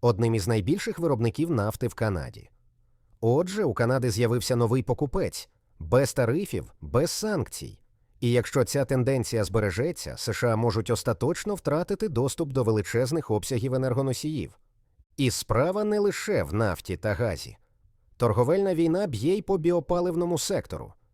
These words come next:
Через невизначеність підприємства закриваються, фермери втрачають дохід, а великі проекти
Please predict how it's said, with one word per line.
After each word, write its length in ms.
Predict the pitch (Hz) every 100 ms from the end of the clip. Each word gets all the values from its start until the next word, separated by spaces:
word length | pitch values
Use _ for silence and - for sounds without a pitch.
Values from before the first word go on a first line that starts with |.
| -
Через 320 | - 127 113
невизначеність 760 | 139 185 202 208 - 143 131
підприємства 760 | - 123 - 120 131 160 - 117
закриваються, 880 | 101 107 107 107 185 110 - - 64
фермери 480 | - 123 156 160 131
втрачають 580 | 120 110 - 139 127
дохід, 540 | 107 135 - 196 98 - - _ -
а 140 | 107
великі 440 | 92 104 113 120 95
проекти 640 | 98 104 175 - 76